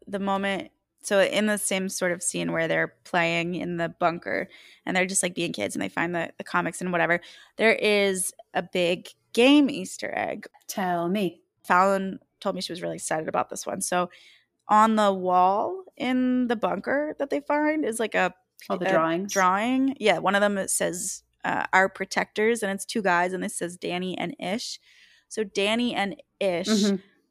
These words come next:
Speaker 1: are, basically there's this whole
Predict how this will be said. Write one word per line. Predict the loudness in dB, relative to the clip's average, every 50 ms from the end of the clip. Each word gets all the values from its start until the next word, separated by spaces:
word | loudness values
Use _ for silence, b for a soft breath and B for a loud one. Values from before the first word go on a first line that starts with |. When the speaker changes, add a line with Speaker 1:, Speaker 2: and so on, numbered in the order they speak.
| _ _ 0
Speaker 1:
are, | 2 4 4 4 4 4 2 2 0 0 -2 -4 -8 -14 -20 _ _ _ _ _ _ _ _ 2
basically | 4 4 4 4 2 4
there's | 4 4 4 4 2
this | -2 -4 -4
whole | -2 2 2 4 4 4 4 2 -2 -6 -12